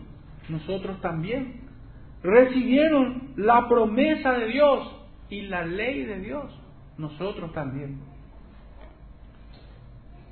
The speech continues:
Por lo tanto, recibiremos la misma condenación si alguno no oye con fe su palabra.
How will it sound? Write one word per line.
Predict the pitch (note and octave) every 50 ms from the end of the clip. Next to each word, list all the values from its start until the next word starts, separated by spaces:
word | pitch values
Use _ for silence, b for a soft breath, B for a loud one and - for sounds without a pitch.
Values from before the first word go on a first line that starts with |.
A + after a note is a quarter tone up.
| - - - - - - - - - - - - - - - - - - - -
Por | - G#3 G#3+ A3
lo | A3 G#3 G#3+
tanto, | - A3 A#3+ B3 B3 - - E3+ - - - - - - - - - - - - - - - - - - - - - - - - - - - - - - - - - - - - - - - - - - - -
recibiremos | D3+ F3 G3 G3 G3 G#3 G#3 F#3+ F#3+ F#3 F#3+ G3+ A3 A3 A3 G#3 G3
la | F#3+ F#3+ F#3+ F#3
misma | F3+ F3+ G3+ A#3+ C4 C4+ C4 A3 G3 E3 D3+ - - - - - - - - - - - - - - - - - -
condenación | F3 F3+ F3 E3+ F3 F3 E3+ D#3 D3+ - - E3+ F3+ F#3 F#3 E3+ - - - - - - - - - -
si | - - D#3+
alguno | D#3+ D3 C#3 C3+ D3+ F3 F#3 F#3 F3+ D#3+ D3 - - - - - - - - - - - - - -
no | D#3 F3+ F#3+ F3+
oye | - D#3 D#3+ D#3+ D#3 D3 C3+
con | - C3 B2+ B2
fe | B2 C3 B2+ A#2+ A#2+ - - - - - - - - - - - - -
su | D#3+ D3
palabra. | C#3+ C#3+ C#3 D3 D3+ D#3+ E3+ E3 D3+